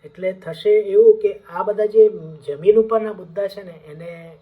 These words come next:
સમય જેમ જેમ હવે જુઓ પ્રચાર શરૂ થશે એટલે ખ્યાલ આવશે, એ લોકો ઓછા કરતા જશે અને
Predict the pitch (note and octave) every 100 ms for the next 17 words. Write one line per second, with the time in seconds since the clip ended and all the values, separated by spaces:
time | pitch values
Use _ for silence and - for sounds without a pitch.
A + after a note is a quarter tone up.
0 | _ _ _ _ - E3 F3+ F3 - D#3
1 | D#3+ F3 F3 D#3+ D#3+ D#3 G#3+ - _ _
2 | D3+ C3+ D#3 C#3+ D3+ D#3 F3+ G#3+ E3 C#3
3 | D3 - D3+ E3 E3 C#3 B2+ _ _ _
4 | _ _ _ _ - G3 G3 F#3 F#3+ G3+
5 | G3 F#3+ G3+ A3 F#3 - _ - D#3+ D3+
6 | D#3 C3+ C3 F3 G#3+ _ _ _ _ E3+
7 | E3+ G3 G3+ G3+ F#3+